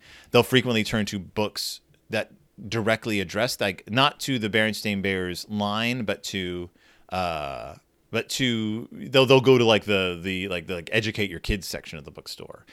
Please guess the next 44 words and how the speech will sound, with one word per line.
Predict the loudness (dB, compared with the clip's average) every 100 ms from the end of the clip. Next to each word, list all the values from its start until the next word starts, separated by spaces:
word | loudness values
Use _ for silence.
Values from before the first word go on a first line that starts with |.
| -14 -6
and | -2
find | 4 4 4 0
books | -6 -6
about | -6 -8 -8
that. | -12 -14 -16 -20 -20 -2
Uh, | 2 2 2
and | 4
he | 4
also | 4 6
talked | 8 8 6
about, | 4 4 2
he | 2
also | 4
talks | 2 0 2
about, | 0 0 0
you | -2
know, | -2
just | -2 -6 _ _ _ _
the | 0
spinner | 2 4 4
rack | 4 -2
th-, | -10 -20 _ _ -6
situation | -4 -2 -4 -6 -6 -4
where | 0 2
a |
book | 4 2
just | 2 -2
has | -2
to | 0
grab | 4 6 4 2
you | -2
on |
the | -4
spinner | -2 -2 -2
rack | -4 -12 -20 _ _ 2
and, | 6 6 6 4 2
you | 2
know, | 2
or | 4 4
the, | 4
or |
on | 4
the | 4
bookshelf. | 2 0 -4 -6 -8